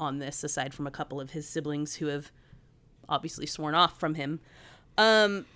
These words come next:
so that's, like, the biggest scandal that has come out of, uh, all of that. And it speaks to larger problems in fundamentalism, and specifically in the sect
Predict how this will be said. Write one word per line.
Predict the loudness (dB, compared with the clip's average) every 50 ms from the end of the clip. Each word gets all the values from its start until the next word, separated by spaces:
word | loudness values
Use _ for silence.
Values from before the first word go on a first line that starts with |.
| -6 -2
so | 0 2 4 6 6
that's, | 6 6 6 8
like, | 8 8 8 8 6 4
the | 4 2
biggest | 2 4 6 6 6 8 8 6 4 4 2 -4 -6 -8 -8 -6 -6 -6 -6
scandal | -8 -4 0 0 0 2 0 0 0 0 -2 0 0
that | 0 0 0
has | -2 -6 -6
come | -6 -6 -4
out | -4 -4 -6 -8
of, | -8 -10 -10 -12 -14 -20 -20 -14 -10 -8 -8 -4 -2
uh, | 0 0 0 -2 -4 -2 2
all | 2 2 4 2
of | 0 -4 -6
that. | -6 -6 -6 -6 -10 -14 -20 -20 -20 -10 2 4
And | 6 6 6
it | 4 0 -2
speaks | -4 -4 -4 0 2 4 4 4 2 -2 -4 -2
to | 0 2 4 4 4 4 2 2
larger | 0 -2 -2 0 4 4 6 6 6 4 4 2 -2 -2 0
problems | 2 4 4 4 4 2 0 -2 -2
in | -2 -4 -2
fundamentalism, | -2 -2 -2 0 -2 -2 -4 -4 -6 -6 -6 -6 -6 -6 -4 -4 -4 -6 -6 -6 -4
and | -4 -2 -2 -4 -4 -6 -8
specifically | -10 -12 -10 -10 -8 -6 -6 -4 -2 -2 -2
in | -2 -2 -2 -4 -4
the | -4 -6
sect | -6 -6 -4 -4 -4 -4 -4 -6 -10 -12 -10